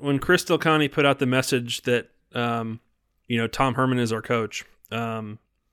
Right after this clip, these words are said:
I, I tweeted that it was a vote of confidence, but then as I, as I read it more and more and more, I was like, "This is not, this is not really a vote of confidence. This is, there could have been a lot more confidence expressed in this,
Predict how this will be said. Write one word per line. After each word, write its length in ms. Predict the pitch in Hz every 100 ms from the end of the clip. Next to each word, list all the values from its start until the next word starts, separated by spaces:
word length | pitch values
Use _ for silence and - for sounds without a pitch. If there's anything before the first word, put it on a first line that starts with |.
| _ _ _ _ _ _ _
I, 440 | 123 131 131 120 -
I 160 | 131
tweeted 400 | - 196 208 180
that 120 | 143
it 40 | 139
was 160 | 135
a 60 | 120
vote 180 | 139 131
of 80 | 123
confidence, 580 | 147 135 123 117 -
but 180 | - 127
then 120 | 147
as 220 | 147 139 143
I, 160 | 151 -
as 220 | 135 131
I 100 | 135
read 240 | 123 139 143
it 180 | 127 135
more 220 | 135 127
and 100 | 127
more 200 | 127 120
and 100 | 117
more, 180 | 127 117
I 120 | 113
was 120 | 110
like, 180 | 113 -
"This 140 | 147
is 120 | -
not, 260 | 131 117 - _ _ _ _ _ _ _
this 80 | 156
is 80 | 151
not 160 | 123
really 180 | 127 117
a 40 |
vote 160 | 107 120
of 60 | -
confidence. 560 | 131 120 107 104 -
This 200 | - 117
is, 220 | 117 - - - - - -
there 140 | 156
could 120 | 190
have 100 | 165
been 120 | 156 143
a 60 |
lot 240 | 139 143 139
more 180 | 135
confidence 560 | 127 143 135 131 113 -
expressed 480 | 113 - 131 117 156
in 100 | 139
this, 280 | - -